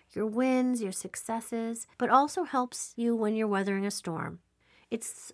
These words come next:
so important to be yourself.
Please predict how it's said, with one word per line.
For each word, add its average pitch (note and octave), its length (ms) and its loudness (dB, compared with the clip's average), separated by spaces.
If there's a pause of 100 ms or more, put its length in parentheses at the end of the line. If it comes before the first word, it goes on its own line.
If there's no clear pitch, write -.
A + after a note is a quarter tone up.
so A3+ 640 0
important G#3 520 0
to G#3+ 80 -4
be F#3+ 120 0
yourself. F3+ 760 -4